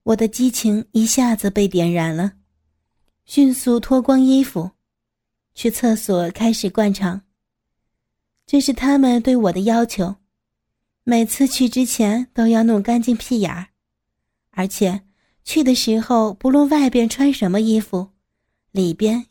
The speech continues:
必须是真空。轻车熟路地洗干净了我的屁眼儿后，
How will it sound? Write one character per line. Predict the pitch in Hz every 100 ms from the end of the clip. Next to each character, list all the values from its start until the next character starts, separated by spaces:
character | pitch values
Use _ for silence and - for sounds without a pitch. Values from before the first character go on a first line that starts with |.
| _
必 | 233
须 | 214 180 269
是 | -
真 | 180 185 180
空。 | - 202 202 _ _ _ _ _ _ _ _ _ _ _ _ _ _ _ _ _ _ _
轻 | - 254
车 | 247 262 262
熟 | - 220
路 | 226 240
地 | 214 196 175
洗 | - 208 202
干 | 226 247
净 | 233 233
了 | 220
我 | 190 180
的 | 175
屁 | - 220
眼 | 185
儿 | 175
后， | - 208 196